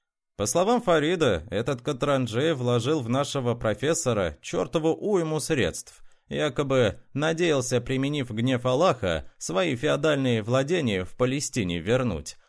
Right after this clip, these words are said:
Это вообще отдельный разговор. Вся пятидневная война, похоже, затеяна была только для того, чтобы Ибрагиму дорогу перебежать.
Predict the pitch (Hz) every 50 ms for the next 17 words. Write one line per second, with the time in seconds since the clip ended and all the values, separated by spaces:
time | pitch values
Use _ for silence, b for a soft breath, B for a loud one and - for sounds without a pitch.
0 | _ - - 98 - 113 113 131 127 120 - - 113 98 92 90 82 78 95 92
1 | 85 85 85 82 82 90 85 82 82 101 104 90 85 82 78 73 - - - _
2 | _ _ _ - - 147 165 165 143 123 143 135 131 139 131 131 147 151 143 127
3 | 135 135 127 120 113 120 127 127 131 151 160 120 85 78 - _ - 120 135 -
4 | 185 175 135 156 135 139 139 131 - 170 170 156 139 123 110 120 120 117 110 95
5 | - - 165 170 131 - 127 117 107 117 120 120 131 127 131 151 185 196 170 120
6 | B B B B - - - 214 214 175 165 165 151 147 127 143 143 131 135 147
7 | 185 170 147 110 90 82 80 - - 120 127 156 196 220 214 165 110 95 92 -
8 | - 107 107 110 107 110 147 156 131 101 90 80 78 - -